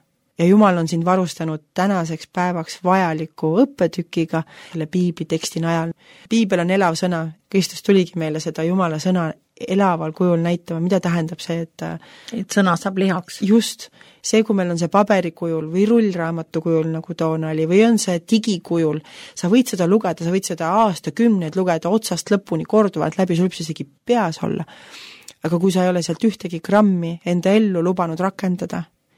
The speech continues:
Speaker 1: ja just nimelt lubanud, sest Jumal tahab seda meie ellu rakendada, aga kui me ei luba seda ellu rakendada, siis, äh,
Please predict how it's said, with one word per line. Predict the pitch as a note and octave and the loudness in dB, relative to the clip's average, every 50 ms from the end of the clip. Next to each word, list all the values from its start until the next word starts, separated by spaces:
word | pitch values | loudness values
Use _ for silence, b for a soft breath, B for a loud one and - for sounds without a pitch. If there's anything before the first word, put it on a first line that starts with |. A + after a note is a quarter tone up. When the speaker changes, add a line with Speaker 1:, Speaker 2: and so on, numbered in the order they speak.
| _ - | _ -2
Speaker 1:
ja | F3+ F3 | -2 -2
just | - - | 0 0
nimelt | G3 F#3 F3 - - | 0 0 0 2 2
lubanud, | A#3 A3 A#3 F#3 E3 D#3+ D#3+ | 2 4 2 0 0 -2 -6
sest | - F3 E3 - - | -8 -8 -6 -2 2
Jumal | A3+ A#3 G#3+ E3+ D#3 | 2 4 4 2 2
tahab | G#3+ A3 A3 F#3+ | 2 2 2 0
seda | - - F3 D#3+ | -2 -2 -4 -2
meie | E3 E3+ E3 E3 | -2 0 -2 -2
ellu | D#3+ D#3+ E3 | -2 -2 -4
rakendada, | E3 E3+ - - F3+ F3 - - - E3+ B B B B B B B B B B B B B B B | -6 -8 -8 -10 -10 -10 -10 -10 -12 -12 B B B B B B B B B B B B B B B
aga | - D#3 E3 D#3+ | -6 -6 -4 -4
kui | - F3+ | -2 0
me | F#3 F3+ | 0 2
ei | F3+ | 4
luba | G#3+ A#3+ A3+ A3 F3 | 4 4 4 2 0
seda | E3 E3+ D#3+ F3 F3+ | -2 -2 -4 -2 -2
ellu | G3 F#3 E3+ | 0 0 -2
rakendada, | F3+ F#3+ - - F3 E3+ E3 E3 - F3 | -2 -4 -2 -2 -2 -2 -4 -4 -6 -6
siis, | E3 - - F3 D#3 - - - | -6 -6 -6 -6 -6 -6 -6 -4
äh, | F3 E3+ F3 F3 E3+ | -4 -4 -4 -4 -6